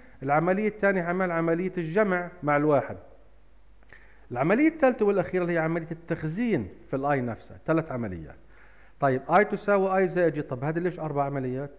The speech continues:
نفس الفكره، هو حيجي يعمل فيتش للاي عشان يجيب قيمتها، بعدين يجيب عمليه ال-، ال-، ال-، الفيتش لقيمه جي،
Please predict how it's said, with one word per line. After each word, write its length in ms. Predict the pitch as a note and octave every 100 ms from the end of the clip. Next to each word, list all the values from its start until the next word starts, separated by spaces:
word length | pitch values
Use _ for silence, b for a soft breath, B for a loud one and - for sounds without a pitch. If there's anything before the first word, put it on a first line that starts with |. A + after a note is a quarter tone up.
| -
نفس 240 | A2+ A#2 F3+
الفكره، 460 | F3 C4 C4 F#2+ - b b b
هو 160 | E3 F3+
حيجي 320 | F3+ A3 G#3
يعمل 240 | A3+ G#3 G3
فيتش 320 | A#3 A#3+ F#3+
للاي 300 | E3 C#3 D#3+
عشان 240 | D#3 F3
يجيب 180 | F3 G3+ -
قيمتها، 420 | G#3 G3+ - - - b b -
بعدين 280 | C#3 D3 G#3
يجيب 260 | F3+ G3 D#3+
عمليه 540 | D#3+ D#3+ E3+ F#3 F3+ - -
ال-، 160 | C3 C#3
ال-، 340 | C3 C#3 -
ال-، 200 | B2+ C3
الفيتش 380 | B2 B3 B3 D#3
لقيمه 380 | C#3+ - A3+ F3
جي، 380 | A#2+ C#3+ C#3+